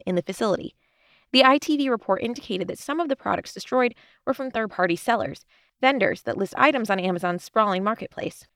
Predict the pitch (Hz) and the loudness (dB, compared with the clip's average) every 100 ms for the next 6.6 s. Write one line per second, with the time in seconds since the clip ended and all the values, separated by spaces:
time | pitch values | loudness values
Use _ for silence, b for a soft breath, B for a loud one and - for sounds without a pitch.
0 | _ 220 269 339 - 120 165 196 b b | _ 4 4 4 0 0 -2 -6 b b
1 | b - 320 349 285 262 226 214 - 269 | b 0 0 2 -2 0 0 -2 2 4
2 | 262 196 190 185 180 - 285 294 - - | 6 4 2 -2 -8 -4 -2 -2 -2 -6
3 | - 208 - b b _ 208 214 202 190 | -4 -6 -8 b b _ 2 4 2 2
4 | 185 - 190 185 180 185 269 - 185 - | -4 -8 -4 -2 -2 -2 -2 -2 -6 -2
5 | 170 170 - 180 - - 185 190 170 147 | -2 -2 -2 -4 -4 -8 -2 -2 0 -4
6 | - 214 - 151 180 - | -2 -4 -2 -8 -12 -16